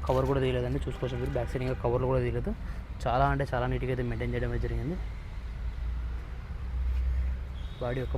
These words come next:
పంచింగ్ కానీ ఏది కూడా డ్యామేజ్ అయితే కాలేదండి. టోటల్ కంపెనీ పంచింగ్, కంపెనీ లైన్స్, ఆ వెహికల్ అనేది అదే విధంగా అవుతుంది. చాలా నీట్‌గా అయితే ఉందండి.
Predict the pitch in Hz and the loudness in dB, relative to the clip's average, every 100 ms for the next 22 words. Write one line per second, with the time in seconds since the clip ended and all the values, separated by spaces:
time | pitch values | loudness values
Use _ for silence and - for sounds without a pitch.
0 | - 127 135 131 127 123 131 131 131 120 | 0 0 2 2 2 0 0 2 2 0
1 | 120 123 127 120 117 123 - - - - | -2 -2 -2 -2 -2 -2 0 0 2 2
2 | - - 139 131 131 123 113 131 123 120 | 2 2 2 0 0 -2 -2 -2 -2 -4
3 | 131 131 123 123 127 120 120 127 123 117 | -2 -2 -2 -2 -2 -2 -2 -2 -2 -2
4 | 127 123 120 123 123 120 113 120 170 - | -2 0 0 0 0 -2 -4 -4 -4 -6
5 | - - - - - - 120 131 131 123 | -6 -6 -6 -8 -8 -2 0 2 2 0
6 | 127 123 117 127 | 0 0 -2 -2